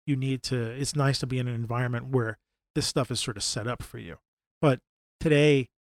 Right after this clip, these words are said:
a lot of people are not going to school, and there's very successful photographers who, d-, you know, who are not going to school. Back then, there are also photographers who are successful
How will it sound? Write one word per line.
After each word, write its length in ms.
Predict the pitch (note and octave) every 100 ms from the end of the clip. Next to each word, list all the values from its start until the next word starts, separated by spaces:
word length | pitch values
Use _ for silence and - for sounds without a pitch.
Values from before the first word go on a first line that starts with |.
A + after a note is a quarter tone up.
| -
a 80 | D#3
lot 160 | E3 D#3
of 60 |
people 160 | C3 B2
are 80 | A#2+
not 220 | A#2+ A#2+
going 180 | B2+ A2
to 60 |
school, 260 | - C3+ A#2
and 180 | D#3 D#3+
there's 140 | D#3+
very 260 | C3+ C#3+ D3+
successful 500 | - C#3 D3+ - C#3
photographers 520 | - D3+ D3 C3+ G2
who, 80 | A#2+
d-, 100 | - _ -
you 100 | D3+
know, 120 | A2+
who 100 | G#2
are 80 | C3+
not 160 | B2
going 140 | - A#2+
to 60 |
school. 300 | G#2 - - _ _ _ _
Back 220 | D3+ C3 -
then, 540 | B2 E3+ E3 D3 D#3+ - _
there 100 | C3+
are 60 | B2+
also 280 | B2+ - C#3+
photographers 640 | B2 B2 A#2 A#2 C#3+ C3+
who 200 | C3 B2+
are 120 | B2
successful 640 | A#2 - - A#2 G#2+ C#3